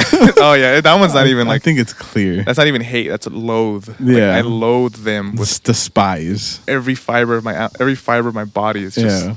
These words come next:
Speaker 1: pure hatred.
Speaker 2: <laughs>
Speaker 1: Um, then I also fuck the Jets.
Speaker 2: Right, that, that's right, uh-huh.
Speaker 1: Um, and then I would say the Cowboys, too. I don't like the
Speaker 2: Cowboys?
Speaker 1: Cowboys.
Speaker 2: Okay.
Speaker 1: And then I, I wanna say,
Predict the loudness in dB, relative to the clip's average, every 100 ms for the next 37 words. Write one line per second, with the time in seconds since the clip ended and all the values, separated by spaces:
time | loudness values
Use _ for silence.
0 | -12 -16 -8 -6 -6 -10 -12 -10 -6 -4
1 | -4 -2 -2 0 -2 -4 -4 -6 -4 -2
2 | -4 -6 -12 _ _ _ -6 -4 -2 -4
3 | -6 -8 -8 -4 -4 -4 -6 -8 -10 -18
4 | _ _ -6 -4 -2 -4 -8 -6 -6 -6
5 | -4 -4 -4 -6 -10 _ _ _ _ _
6 | _ _ _ _ -10 -6 -4 -4 -4 -6
7 | -4 -6 -6 -4 -6 -6 -6 -10 -16 -20
8 | -10 -8 -4 -4 -6 -8 -10 -10 -12 -14
9 | -10 -10 -8 -10 -10 -12 -16 _ _ _
10 | _ -8 -2 2 2 2 -2 -6 -2 -2
11 | -2 -2 0 0 -4